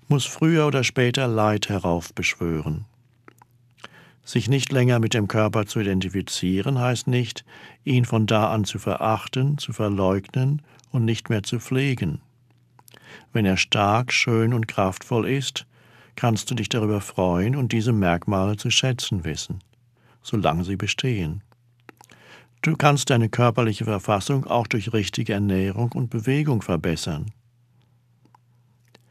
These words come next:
Solange du den Körper nicht mit dem verwechselt, was du wirklich bist, wird dein Selbstwert- oder Identitätsgefühl in keiner Weise leiden,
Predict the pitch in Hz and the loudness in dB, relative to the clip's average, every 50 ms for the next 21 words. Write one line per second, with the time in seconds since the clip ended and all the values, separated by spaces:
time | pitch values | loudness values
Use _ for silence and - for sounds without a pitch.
0 | _ - - - _ - - 131 120 120 123 131 135 139 127 135 113 120 110 104 | _ -20 -20 -20 _ 0 2 4 4 6 6 4 4 2 2 2 2 2 0 2
1 | - 120 120 117 - 135 117 110 110 104 - - 107 98 101 110 110 113 113 - | 2 2 2 4 2 2 2 2 0 0 -2 -4 -4 -2 0 0 2 2 0 0
2 | 113 104 90 82 101 107 101 - - - 110 - 107 101 90 - - 98 92 104 | -2 -2 0 0 -2 -2 -2 -4 -6 -6 -4 -4 -4 -4 -4 -4 -6 -4 -2 -2
3 | 104 101 - - 98 - - _ 110 113 135 139 - - - - _ _ _ _ | -2 -2 -4 -8 -10 -12 -6 _ -2 -2 0 -2 -4 -8 -10 -14 _ _ _ _
4 | _ - - _ _ - _ - 131 120 - 120 104 92 90 - 110 110 113 113 | _ -20 -20 _ _ -12 _ -2 0 0 0 0 0 0 2 2 2 2 2 0
5 | - - - - 123 117 113 117 120 120 117 - 120 110 104 95 95 95 92 104 | 0 -6 -6 -2 0 0 2 0 0 -2 -4 -4 -2 -2 0 0 -2 0 0 -2
6 | 95 90 95 90 - - 101 107 117 - - - 156 135 - - 139 135 131 135 | -2 -2 -4 -4 -2 0 0 0 0 -2 -6 -6 -6 -6 -4 -4 -2 -2 -2 -2
7 | 113 120 117 - 117 110 110 110 110 107 104 104 104 98 113 110 104 113 110 113 | -2 -4 -4 0 0 2 2 2 0 0 0 -2 -2 -2 -2 -2 -2 0 0 0
8 | 127 131 120 98 95 120 123 | 0 0 0 0 0 0 -2